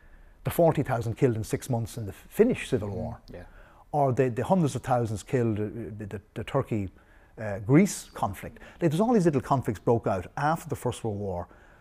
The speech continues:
Speaker 1: far more, Poland, for example. I mean, th-, th-, th-, they didn't even know where their boundaries were, you know. I mean, th-, th-, there was all sorts of little wars going on, far more violent, uh, than, than the conflict we had here, you know. So I think we should kind of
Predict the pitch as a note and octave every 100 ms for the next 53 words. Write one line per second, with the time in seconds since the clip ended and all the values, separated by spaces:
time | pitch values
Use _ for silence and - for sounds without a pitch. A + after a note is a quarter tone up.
0 | - - G#3 B3 C#3+ G2 - - C#4 A#3+
1 | A#2 A2+ - E2+ - - - - _ -
2 | B3 F#2 - - - - - G3+ E3 D#3
3 | B2+ D3 E3+ D3 C#3 B2+ B2 A2 G2+ F3
4 | B3 G#3 - F2+ F#2+ - G3 D3+ - -
5 | - - G3+ G#3+ G#3 G#3 G3+ G3 F#3+ B3
6 | C#4 F#3+ E3 D3+ C#3+ B2 A#2+ G#2 A#2 A2+
7 | G#2+ G2 - - G#3 G#3+ E3 A2+ A2 B2
8 | G#2 D#2 - _ - A2 G2 F2+ - A2+
9 | G2+ F#2 G#2+ G2 F2+ - A#2+ - G2 G2
10 | G2 F2+ C#3+ C#3 G#2 B2+ F3+ D#3 - -
11 | - - D3 B3 B3+ - C#3 C3+ A2+ -